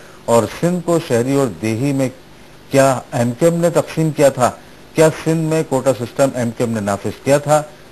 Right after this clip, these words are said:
ये जमातें पंजाब और खैबर पख्तूनख्वा में तो नए सूबों के क़याम का मुतालबा करती हैं, लेकिन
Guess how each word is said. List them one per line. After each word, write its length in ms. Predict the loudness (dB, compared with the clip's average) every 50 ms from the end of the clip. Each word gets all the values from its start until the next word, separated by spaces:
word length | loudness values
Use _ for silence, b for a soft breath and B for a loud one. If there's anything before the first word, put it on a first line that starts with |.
| -6 -4
ये 80 | 0 2
जमातें 400 | 2 4 4 2 2 0 -2 0
पंजाब 500 | 0 -2 -2 0 0 2 2 2 0 0
और 220 | -2 -4 -4 -2 -2
खैबर 220 | -2 -2 -2 -2
पख्तूनख्वा 580 | -2 -2 -6 -4 -2 -6 -6 -4 0 0 0 2
में 140 | 0 -2 -2
तो 260 | 0 -2 -2 -2 B B B B B B B B
नए 200 | 0 4 4 4
सूबों 340 | 4 2 -2 -2 0 0 -2
के 100 | -2 -2
क़याम 300 | -4 -2 -2 -2 -2 -2
का 140 | -2 -2 -2
मुतालबा 440 | -2 -2 -2 -2 0 0 0 0 0
करती 320 | 0 0 -2 -2 -2 -2
हैं, 140 | 0 0 2
लेकिन 340 | 0 0 0 -2 -4 -4